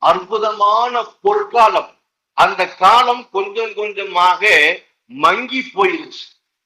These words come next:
கணவன் தொழுதுட்டு வீட்டுக்கு போனாருன்னு சொன்னா அவருக்கு என்ன மரியாதை இருக்கும், எவ்வளவு பாசமான வார்த்தைகள் இருக்கும், எவ்வளவு அன்பான காதலோடு பேசக்கூடிய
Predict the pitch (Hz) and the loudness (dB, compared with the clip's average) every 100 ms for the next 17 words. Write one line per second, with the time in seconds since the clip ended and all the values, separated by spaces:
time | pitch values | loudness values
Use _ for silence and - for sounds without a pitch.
0 | _ _ 165 196 220 208 - 175 196 208 | _ _ 0 2 2 -2 -2 -2 0 0
1 | 214 180 196 208 196 165 - 156 170 175 | 0 -2 -2 -2 -6 -8 -16 -10 0 2
2 | 160 143 - 123 117 123 139 _ _ _ | 2 0 -8 -12 -6 -6 -6 _ _ _
3 | _ 143 175 175 170 175 160 143 143 - | _ 0 0 -4 -8 -12 -6 -6 -6 -12
4 | _ _ - 151 190 240 247 180 175 202 | _ _ -10 -8 -6 -4 -2 0 0 0
5 | 202 175 147 147 - 135 - _ _ 131 | 0 0 -2 -4 -14 -20 -20 _ _ -4
6 | 185 262 277 240 208 - - 220 - 214 | 0 2 2 2 -2 0 0 0 -2 -6
7 | 214 233 208 165 190 - - 190 170 156 | -2 -2 0 2 2 0 -6 -8 -8 -10
8 | 135 139 143 _ _ _ _ 175 220 285 | -14 -20 -20 _ _ _ _ 0 2 2
9 | 277 240 175 240 240 247 233 202 190 233 | 2 2 0 -2 -4 0 2 2 0 0
10 | 233 - 190 208 262 262 247 254 277 247 | 0 -2 2 2 4 2 2 2 0 -4
11 | - 233 220 214 190 196 | -2 -2 -2 -6 -6 -4